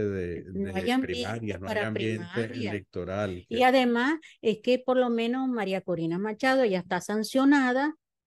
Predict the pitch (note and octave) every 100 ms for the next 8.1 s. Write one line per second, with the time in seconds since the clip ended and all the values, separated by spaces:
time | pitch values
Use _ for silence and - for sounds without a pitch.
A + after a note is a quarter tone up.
0 | _ - F#3 F#3 F3+ E3+ E3 D#3 D#3 G3+
1 | G3+ C#4 C#4 A#3 B3 B3 G3 F3 F3+ F3
2 | A3+ - C4+ C4+ B3 G#3 F3+ F#3 - F3
3 | D#3+ D#3+ F3 E3 E3+ F3+ A3 B3+ C4+ C#4
4 | C4 C4+ C4 A3+ G#3+ G#3 G#3 A3 B3 C#4
5 | D4 - E4 C4+ C#4+ D4 - _ _ -
6 | G3+ - F#3 - G#3+ G#3+ C4 A#3+ B3 A3+
7 | A#3 A3+ G#3 B3 B3 B3+ C4 C#4 C4 C4+